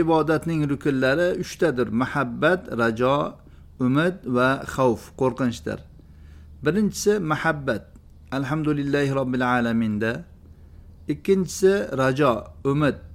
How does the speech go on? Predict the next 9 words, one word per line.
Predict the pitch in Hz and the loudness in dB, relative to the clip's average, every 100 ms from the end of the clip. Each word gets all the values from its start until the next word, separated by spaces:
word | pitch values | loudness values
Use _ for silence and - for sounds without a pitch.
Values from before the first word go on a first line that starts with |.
| - | -4
bu | 123 139 139 | 0 0 0
Ar-Rahmanir | 127 131 135 131 127 123 120 | 0 0 0 0 2 0 0
Rahimda. | 120 131 120 104 113 123 - - - - - - | -2 0 0 0 -2 -4 -8 -16 -20 -20 -14 -12
Uchinchisi | - 160 143 - 165 175 190 - - - - | -4 -2 -2 -2 0 0 -2 -8 -20 -10 2
xavf, | 151 120 - 139 | 2 2 -2 -2
qo'rqinch, | 127 - 117 101 - | -2 0 -2 -2 -2
Malik | 127 147 127 139 | -2 -2 -4 0
yawmiddinda. | 127 120 110 107 127 113 101 95 - - - - - - - - - - - - 139 | 0 2 0 0 0 0 -2 -8 -12 -20 -20 -20 -20 -20 -20 -20 -20 -20 -20 -6 -2
Alhamdulillahi | 147 190 202 190 190 190 180 | 0 2 6 8 8 6 6